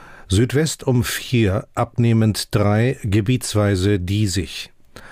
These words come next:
Forties, Südwest um fünf, etwas abnehmend, später wechselnde Richtungen zwei bis vier, See zwei Komma fünf Meter.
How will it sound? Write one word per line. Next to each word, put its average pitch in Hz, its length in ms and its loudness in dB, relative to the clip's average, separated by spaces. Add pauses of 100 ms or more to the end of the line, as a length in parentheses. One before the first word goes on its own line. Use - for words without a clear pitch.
(360)
Forties, 120 880 -2
Südwest 117 640 -2
um 110 220 0
fünf, - 720 -2 (300)
etwas 120 460 -2
abnehmend, 107 880 2 (540)
später 135 580 0
wechselnde 117 540 0
Richtungen 107 640 0
zwei 104 380 0
bis 95 220 0
vier, 110 540 0 (440)
See 104 440 0 (280)
zwei 101 340 0
Komma 98 540 0
fünf 101 580 -2
Meter. 107 480 0